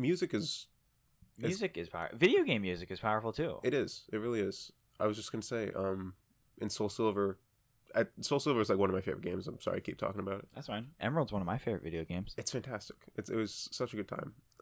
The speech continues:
Speaker 1: Um, but catching Lugia, like, the,
Speaker 2: Mm-hmm.
Speaker 1: the music
Speaker 2: Yeah, that's a good, yeah.
Speaker 1: is phenomenal. It's really, really good, and that's very nostalgic. That's goosebump music right there.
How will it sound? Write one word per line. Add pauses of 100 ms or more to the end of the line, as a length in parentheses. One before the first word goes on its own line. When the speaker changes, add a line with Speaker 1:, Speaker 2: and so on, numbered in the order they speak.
Speaker 1:
Um, (280)
but
catching
Lugia,
like,
the, (680)
Speaker 2:
Mm-hmm.
Speaker 1:
the
music (140)
Speaker 2:
Yeah,
that's
a
good,
yeah. (160)
Speaker 1:
is
phenomenal. (100)
It's
really,
really
good,
and
that's
very
nostalgic.
That's
goosebump
music
right
there.